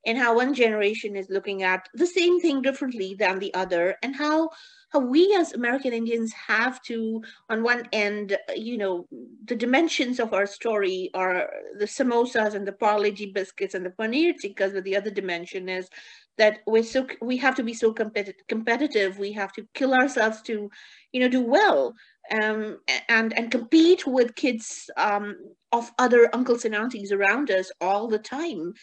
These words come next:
uh, because we have something to prove. And, uh, it's, it was a good commentary on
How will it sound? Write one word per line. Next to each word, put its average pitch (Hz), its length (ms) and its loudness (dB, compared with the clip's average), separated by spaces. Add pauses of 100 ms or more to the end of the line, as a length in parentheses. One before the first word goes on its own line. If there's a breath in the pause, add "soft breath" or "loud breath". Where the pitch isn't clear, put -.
(360 soft breath)
uh, 196 120 0
because 220 240 -2
we 220 140 -8
have - 320 -6
something 226 320 -8
to 220 140 -10
prove. 415 300 -6 (540 soft breath)
And, 220 320 -4
uh, 214 220 4
it's, - 420 -8
it - 80 -4
was 269 160 -6
a 226 40 -10
good 339 380 -4
commentary 226 1040 -2
on 180 600 -6